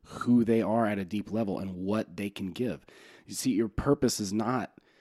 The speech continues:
you know, what you do for a living. That's where we fucked up. And you, we go to,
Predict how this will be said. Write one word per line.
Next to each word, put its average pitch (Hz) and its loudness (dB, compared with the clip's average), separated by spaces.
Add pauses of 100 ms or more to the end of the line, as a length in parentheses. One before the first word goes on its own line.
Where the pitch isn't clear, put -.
(320)
you 110 -6
know, 95 -8
what 113 -4
you 101 -6
do 113 8
for 107 0
a 90 -4
living. 113 -2
That's - -4
where 113 0
we 104 2
fucked - -4
up. - -6 (180)
And 101 -4
you, 104 0
we 98 -4
go 107 0
to, 101 -2